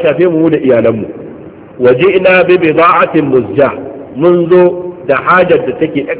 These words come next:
ƙanƙalwa. Wato yanzu abinda suka zo da shi na musanyen abinci ba yawa. Ɗan kuɗi ne kaɗan.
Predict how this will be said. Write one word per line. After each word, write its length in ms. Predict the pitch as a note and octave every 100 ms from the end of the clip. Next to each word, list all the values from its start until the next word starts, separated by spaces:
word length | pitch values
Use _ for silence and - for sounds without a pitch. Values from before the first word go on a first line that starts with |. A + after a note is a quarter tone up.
| C#3+
ƙanƙalwa. 480 | B2+ E3 B2 F#2 F#2+ - - - - - -
Wato 380 | C3+ C3 C3+ B2+
yanzu 240 | B2+ E3 - -
abinda 300 | D3 E3 F3 D#3
suka 160 | E3+ D#3
zo 120 | E3
da 80 | D#3+
shi 140 | D#3 D#3+
na 80 |
musanyen 400 | E3+ D3+ D#3 E3+ D#3+
abinci 320 | D3 D#3 D#3
ba 140 | F3
yawa. 220 | C3 A2+ - - - - - - - -
Ɗan 160 | D#3+ E3
kuɗi 260 | F#3 F3+ F#3
ne 140 | D#3+ D#3
kaɗan. 260 | - C#3+